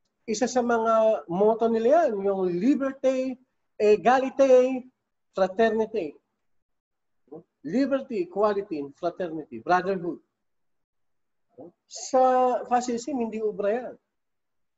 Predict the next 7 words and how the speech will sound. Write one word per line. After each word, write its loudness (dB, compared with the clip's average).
Madya-, 2
masyadong 2
elitista -2
ang 0
datingan. -4
Patriarchal 4
din. 2